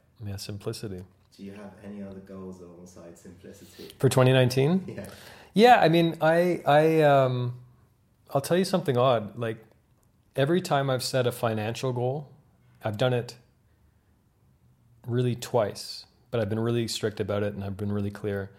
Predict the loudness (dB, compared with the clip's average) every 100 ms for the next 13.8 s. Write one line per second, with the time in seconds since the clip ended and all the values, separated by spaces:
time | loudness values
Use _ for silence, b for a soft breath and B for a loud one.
0 | B B B B B _ -2 -2 -2 -4
1 | -4 -2 -2 0 2 4 2 0 0 -2
2 | -6 -6 -6 -6 -6 -2 0 0 -2 -14
3 | -18 -18 _ _ _ _ _ -8 -2 0
4 | 2 2 4 2 0 0 -2 -8 -16 -14
5 | -6 -4 -2 2 2 2 0 2 2 2
6 | 0 0 2 2 2 2 2 2 2 2
7 | 0 -6 -4 -2 0 -2 -4 -8 -10 -6
8 | 0 0 -2 -6 -4 -4 -6 -8 -8 -6
9 | -6 -10 -16 -10 -8 -6 -6 -6 -4 -4
10 | -4 -6 -6 -6 -4 -4 -4 -4 -4 -6
11 | -10 b b b b b b 2 4 4
12 | 2 2 4 4 2 -4 -4 -2 0 0
13 | 0 -2 -4 -6 -6 -2 -2 -2